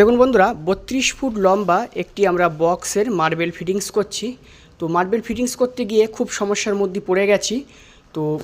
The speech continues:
কাজ প্রথমে যদি কেউ ভুল করে, পরবর্তীকালে সেই কাজটা ভুলই হয়, সংশোধন করা যায় না, কিছুটা ঠিক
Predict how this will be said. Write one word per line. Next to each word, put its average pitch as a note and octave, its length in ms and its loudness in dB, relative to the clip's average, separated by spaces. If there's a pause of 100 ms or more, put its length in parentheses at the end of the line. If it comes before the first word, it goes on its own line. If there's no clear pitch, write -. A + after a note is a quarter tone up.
(380)
কাজ F#3 180 4 (220)
প্রথমে A#3 340 -2
যদি A3+ 180 -4
কেউ A3 180 4
ভুল G3 120 2 (100)
করে, C4 120 2 (100)
পরবর্তীকালে G3+ 600 -2 (260)
সেই F#3+ 200 -2
কাজটা F#3 320 -2
ভুলই G#3+ 300 0
হয়, F3 160 -6 (560)
সংশোধন A3+ 440 0
করা G#3+ 220 4
যায় A3 160 4
না, C#4+ 40 -2 (100)
কিছুটা A3+ 320 -2
ঠিক A3 100 -4